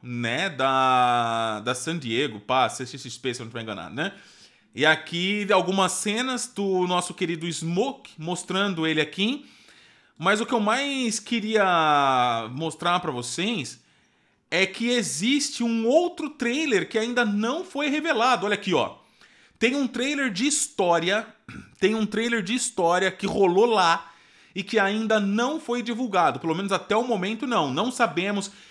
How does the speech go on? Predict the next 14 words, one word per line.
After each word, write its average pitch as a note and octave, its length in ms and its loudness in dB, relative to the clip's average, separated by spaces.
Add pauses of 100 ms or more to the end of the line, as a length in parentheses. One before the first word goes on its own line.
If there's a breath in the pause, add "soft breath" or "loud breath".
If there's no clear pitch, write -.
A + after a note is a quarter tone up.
se F#3+ 320 0
vão F#3+ 440 0
soltar F#3 440 0
esse F3 200 -4
trailer E3 420 2
ainda E3+ 320 4
hoje, F3 420 4
eu E3 120 4
acredito F#3 360 -6
que F#4 120 -8
sim, D4 280 0
mas D#3+ 200 -2
não D3 80 -8
sei. D#3 400 -2